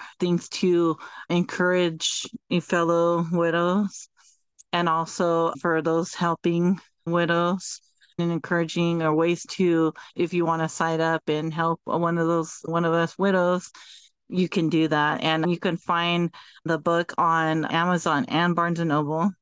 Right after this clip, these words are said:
And it's a really encouraging book. It's really, it's, I know that it might only be a few pages, but it is well <laughs> worth it. And I know it's like, I think it's like thirty-six pages or so,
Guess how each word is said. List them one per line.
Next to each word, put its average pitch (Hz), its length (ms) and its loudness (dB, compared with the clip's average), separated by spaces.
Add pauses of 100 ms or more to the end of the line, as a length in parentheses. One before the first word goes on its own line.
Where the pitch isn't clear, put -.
(840)
And 156 460 2
it's - 160 -6
a 170 40 2
really 175 240 2
encouraging 160 640 0
book. 151 320 0
It's - 260 -2
really, 165 640 0 (200)
it's, 180 420 -2
I 185 140 2
know 190 380 2 (340)
that 175 240 0
it 196 100 2
might 185 320 2
only 180 300 2
be 185 420 0 (320)
a 160 60 0
few 190 220 0
pages, 175 480 2
but 170 160 2
it 175 120 2
is 160 240 0
well 175 420 0
<laughs> - 0 -
worth 247 240 0
it. 175 240 2
And 185 160 0
I 180 120 2
know 196 160 2
it's 190 100 -2
like, 175 220 -4
I 185 80 -2
think 185 180 0
it's 175 80 -2
like 165 180 0
thirty-six 180 840 0
pages 185 460 0
or 185 100 2
so, 190 380 0